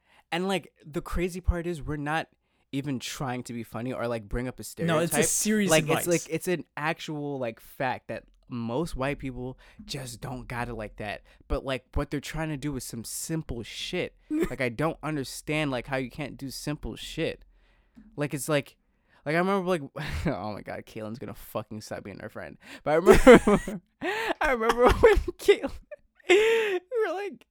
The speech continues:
Speaker 1: we were at the fucking, the shit, the party, right? And I was just doing my little two-step, and, like, Kaylin was trying to figure it out and, like, trying to think of the steps, and I'm like, "Caitlin, there's no steps."
Speaker 2: <laughs>
Speaker 1: Like, <laughs> you just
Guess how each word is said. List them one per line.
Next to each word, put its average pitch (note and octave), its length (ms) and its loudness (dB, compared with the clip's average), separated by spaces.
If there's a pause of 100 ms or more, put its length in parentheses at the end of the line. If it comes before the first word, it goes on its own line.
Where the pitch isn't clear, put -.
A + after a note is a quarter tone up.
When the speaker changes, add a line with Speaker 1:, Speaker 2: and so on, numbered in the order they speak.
(100)
Speaker 1:
we F3 100 -6
were F#3 80 -2
at E3+ 300 -2 (160)
the - 80 -20
fucking, F3+ 580 -6 (340)
the D#3+ 440 -2
shit, - 460 -6
the D3+ 120 -4
party, F3 400 0
right? C#3 360 -2
And C#3+ 160 -2
I D3 40 4
was D3+ 140 -4
just D3+ 140 -8
doing D#3 140 -2
my D3+ 80 0
little C#3+ 200 -4
two-step, C#3+ 420 -6
and, A#2 140 -6
like, A#2+ 140 -4
Kaylin D3+ 240 -2
was C3+ 100 -2
trying C3+ 160 -4
to B2+ 40 -8
figure C3 240 -6
it A#2+ 80 -6
out B2+ 220 -2 (240)
and, C3 80 -4
like, C3 120 -6
trying D#3 260 2
to C#3+ 40 -2
think D#3 200 -4
of C#3+ 80 -6
the - 60 -8
steps, - 400 -6
and C3+ 100 -6
I'm C3+ 100 -2
like, C3 180 -4 (220)
"Caitlin, E3+ 360 0
there's C#3+ 180 0
no C3+ 120 0
steps." - 680 0
Speaker 2:
<laughs> C#4+ 60 2 (420)
Speaker 1:
Like, D#4+ 280 6 (200)
<laughs> - 160 0
you E3+ 100 4
just - 340 2